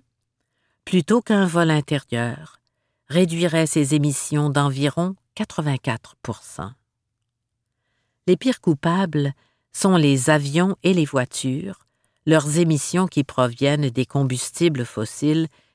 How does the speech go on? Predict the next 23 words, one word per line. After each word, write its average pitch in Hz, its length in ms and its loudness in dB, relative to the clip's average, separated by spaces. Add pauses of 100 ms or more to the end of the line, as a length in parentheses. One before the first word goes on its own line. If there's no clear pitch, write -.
contribuant 160 760 2
énormément 170 840 2
au 127 60 -6
réchauffement 131 600 -2
climatique. - 1000 -10 (760)
Même 160 220 2
si - 180 -2
le 170 140 2
covoiturage 131 960 0
dans 117 140 -4
une 123 200 -2
voiture 120 760 -2
qui 131 140 -4
consomme 117 680 -2
peu 160 260 2 (400)
aide 147 300 0
à 123 80 -2
réduire 131 560 0
l'empreinte 120 480 -4
carbone 123 560 -2
d'un 110 200 -4
long 110 220 -8
voyage, 143 720 -4